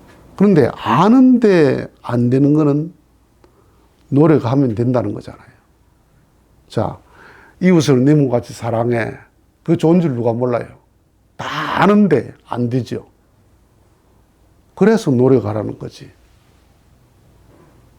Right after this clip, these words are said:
바르게 사는 것이 마음을 놓고 하는 말이거든요.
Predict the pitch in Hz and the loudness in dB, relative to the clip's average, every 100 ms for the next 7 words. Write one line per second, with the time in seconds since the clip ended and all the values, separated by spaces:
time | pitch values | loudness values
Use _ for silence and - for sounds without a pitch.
0 | _ _ _ - - - 127 165 247 247 | _ _ _ -20 -20 -2 2 4 4 4
1 | 240 - - 160 190 196 190 185 170 165 | 4 2 0 2 4 4 2 0 0 0
2 | 160 180 180 156 131 120 120 120 131 160 | 0 0 2 2 0 -2 -2 0 2 2
3 | 196 214 214 196 190 202 196 220 233 240 | 2 0 0 -2 -2 0 0 0 -2 -4
4 | 147 | -6